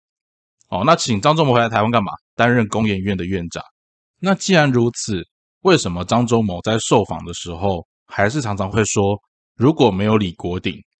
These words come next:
就不会有台积电？哦，那其实是因为当时张忠谋在回来台湾担任工研院院长之后，李国鼎就去找他谈，谈了什么事情呢？他说政府想用合资的方式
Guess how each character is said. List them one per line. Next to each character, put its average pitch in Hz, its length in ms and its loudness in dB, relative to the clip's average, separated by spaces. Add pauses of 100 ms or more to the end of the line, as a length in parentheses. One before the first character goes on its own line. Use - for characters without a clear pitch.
(140)
就 117 160 2
不 90 160 -6
会 98 100 -4
有 85 80 -4
台 82 240 -10
积 87 220 -14
电？ 82 200 -8 (840)
哦， 95 160 -6
那 165 140 4
其 131 180 -2
实 123 160 2
是 131 220 2
因 123 180 4
为 127 180 6 (380)
当 156 260 4
时 90 480 -4 (140)
张 156 180 4
忠 170 140 4
谋 101 140 4
在 131 160 2
回 101 160 0
来 98 100 0
台 95 160 -2
湾 98 240 0 (160)
担 117 180 2
任 123 140 2
工 110 180 0
研 101 120 2
院 107 180 2
院 101 220 2
长 85 180 -6
之 92 160 -8
后， 92 320 0 (380)
李 117 160 2
国 131 180 4
鼎 90 320 -2
就 117 140 0
去 127 100 -2
找 - 140 -6
他 90 140 -6
谈， - 140 -8 (500)
谈 104 140 -2
了 120 120 2
什 117 120 -4
么 98 60 -4
事 113 140 -2
情 98 160 -6
呢？ 87 180 -10 (400)
他 147 100 2
说 170 180 4
政 165 280 2
府 98 100 -6
想 92 180 -6
用 120 120 2
合 98 200 0
资 - 120 -12
的 104 140 -2
方 98 240 0
式 98 280 -4